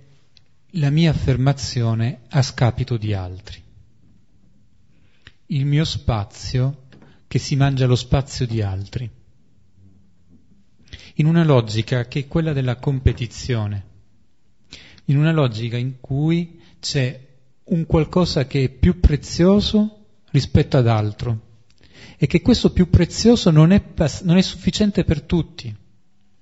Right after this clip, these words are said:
o almeno non è sufficiente per me se altri possono goderne. Devo averlo io e non altri. Non posso condividerlo, non posso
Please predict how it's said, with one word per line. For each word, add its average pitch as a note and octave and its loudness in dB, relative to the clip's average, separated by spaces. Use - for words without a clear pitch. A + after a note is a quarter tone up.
o D#3+ 2
almeno D#3 0
non C3+ 0
è E3+ 2
sufficiente D#3+ -4
per D3+ 0
me G#3+ 0
se - -4
altri F3 0
possono D3+ -2
goderne. A2+ 0
Devo C3+ 4
averlo D3 2
io B2 2
e C#3+ 0
non D#3 6
altri. G#2 -2
Non B2+ 4
posso F#3 2
condividerlo, A#2 -2
non B2 2
posso B2+ 0